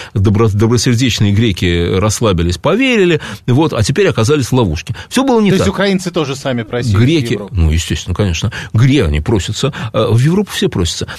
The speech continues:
Speaker 1: Греки долго ходили в Брюссель. Долго ездили по всем столицам европейских стран и говорили: «Ребята, примите нас, мы же европейская страна, ну как же так, мы же должны быть,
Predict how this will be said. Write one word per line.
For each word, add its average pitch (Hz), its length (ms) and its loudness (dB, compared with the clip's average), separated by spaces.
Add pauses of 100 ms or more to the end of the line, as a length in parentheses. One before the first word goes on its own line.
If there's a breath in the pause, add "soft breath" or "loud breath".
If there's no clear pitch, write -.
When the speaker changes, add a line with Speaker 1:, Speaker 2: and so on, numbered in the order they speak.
(120)
Speaker 1:
Греки 131 560 2
долго 139 760 2
ходили 117 440 2
в 139 60 2
Брюссель. 120 580 0 (420 soft breath)
Долго 196 480 4
ездили 190 440 2
по 151 140 2
всем 190 200 0
столицам 160 460 0
европейских 143 500 0
стран 95 340 0
и 85 40 0
говорили: 110 220 2
«Ребята, 120 260 0
примите 131 480 2
нас, 110 260 0
мы 127 140 2
же 147 80 4
европейская 127 760 0
страна, 113 460 0
ну 82 100 0
как 147 240 0
же 117 140 0
так, 107 260 0
мы 127 140 2
же 147 120 2
должны 113 320 2
быть, 127 140 0